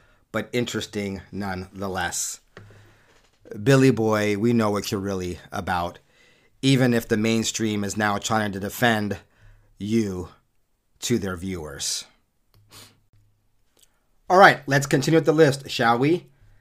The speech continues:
Daily Beast after Bill Clinton. The next one is pedophile Michael Jackson. Now, it's so funny. Some people are divided on Michael Jackson. Even people,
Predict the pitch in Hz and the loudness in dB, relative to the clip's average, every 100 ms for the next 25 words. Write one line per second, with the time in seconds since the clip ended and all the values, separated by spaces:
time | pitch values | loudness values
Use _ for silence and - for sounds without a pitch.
0 | - - 135 135 131 104 151 175 - 123 | -20 -6 0 2 2 2 2 2 0 0
1 | 123 131 117 127 120 - 156 170 202 202 | 2 2 2 2 2 2 0 0 0 0
2 | 196 - _ - 113 143 165 - 127 139 | 0 -8 _ -6 0 0 0 -2 0 2
3 | 131 143 170 147 185 220 - - _ _ | 2 2 6 6 6 4 2 -4 _ _
4 | _ _ - 180 170 - 123 123 123 123 | _ _ 2 4 4 2 4 4 4 2
5 | 92 98 104 117 117 143 151 147 120 95 | -2 -4 -2 -2 0 4 4 2 -4 -4
6 | 85 _ _ _ _ _ _ _ _ _ | -8 _ _ _ _ _ _ _ _ _
7 | _ _ _ _ - 117 117 110 117 - | _ _ _ _ -4 0 0 0 -6 0
8 | 147 147 151 139 123 - 147 160 156 135 | 0 2 2 2 2 0 -2 0 2 2
9 | 127 101 123 127 120 107 110 110 120 123 | 2 2 4 4 2 0 -2 0 -2 0
10 | 113 113 113 - 98 87 _ _ _ _ | -2 0 -2 -4 -10 -12 _ _ _ _
11 | _ _ - 156 196 165 185 165 143 - | _ _ -4 0 0 0 -4 -2 -2 -2